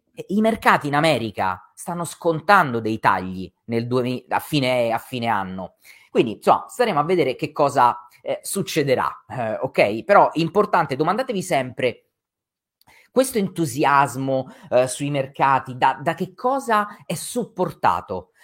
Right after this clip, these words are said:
È supportato solo da irrazionalità e, fatemi togliere qui la, eh, la grafica, è supportato solo da irri-, irrazionalità, da speculazione o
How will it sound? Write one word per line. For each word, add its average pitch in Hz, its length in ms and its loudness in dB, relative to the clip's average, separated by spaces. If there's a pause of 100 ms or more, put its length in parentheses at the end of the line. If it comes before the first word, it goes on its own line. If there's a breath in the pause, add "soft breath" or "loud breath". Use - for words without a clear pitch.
(120)
È - 80 -2
supportato 226 560 0
solo 196 240 0
da 147 380 0
irrazionalità 170 1200 0
e, 131 260 -4
fatemi 110 320 -8
togliere 104 440 -4
qui 107 220 -6
la, 95 560 0
eh, 92 40 -4
la 92 120 -2
grafica, 113 600 -2 (180 soft breath)
è 254 120 0
supportato 208 560 -2
solo 190 260 -2
da 156 100 2
irri-, 151 460 -2
irrazionalità, 156 1040 0 (180 loud breath)
da 190 180 0
speculazione 165 1200 -2
o 240 300 6